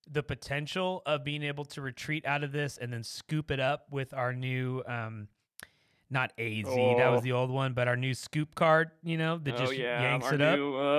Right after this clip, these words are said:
Speaker 2: oh, yes.
Speaker 1: Professor
Speaker 2: Oh,
Speaker 1: Turo,
Speaker 2: yes.
Speaker 1: Professor
Speaker 2: Yeah,
Speaker 1: Turo.
Speaker 2: Turos,
Speaker 1: So,
Speaker 2: yeah.
Speaker 1: yeah, I don't know, man.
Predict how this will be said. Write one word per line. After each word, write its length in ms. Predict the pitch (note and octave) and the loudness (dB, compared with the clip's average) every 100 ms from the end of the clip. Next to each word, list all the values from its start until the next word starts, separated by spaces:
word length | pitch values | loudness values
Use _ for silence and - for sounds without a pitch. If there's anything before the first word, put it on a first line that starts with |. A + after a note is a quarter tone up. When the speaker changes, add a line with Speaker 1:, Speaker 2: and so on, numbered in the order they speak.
| D3+ | 4
Speaker 2:
oh, 280 | - D#3 D#3 | 4 4 6
yes. 320 | D#3 D3 C#3 | 6 6 8
Speaker 1:
Professor 520 | C#3 D#3 E3+ E3 E3 D3 | 8 8 4 2 0 0
Speaker 2:
Oh, 40 | |
Speaker 1:
Turo, 520 | D3 E3+ F3+ F#3+ G3+ A3 | 2 4 6 8 8 6
Speaker 2:
yes. 180 | - - | 0 -4
Speaker 1:
Professor 400 | D#3 D3 D#3+ D#3 | -2 2 0 0
Speaker 2:
Yeah, 120 | C#3+ D3 | 2 4
Speaker 1:
Turo. 260 | E3+ F#3 | 6 6
Speaker 2:
Turos, 560 | D#3 D#3 D3+ C#3+ C#3 C#3 | 8 8 8 8 6 4
Speaker 1:
So, 500 | - D#3 D3 D3 C#3+ - _ | 2 6 8 8 6 -2 _
Speaker 2:
yeah. 80 | B2 | -10
Speaker 1:
yeah, 60 | C3 | -6
I 20 | |
don't 80 | C#3+ | -2
know, 140 | F#3 F3 | -2 0
man. 500 | C#3 C3+ C#3+ C#3 | -2 -2 -2 -4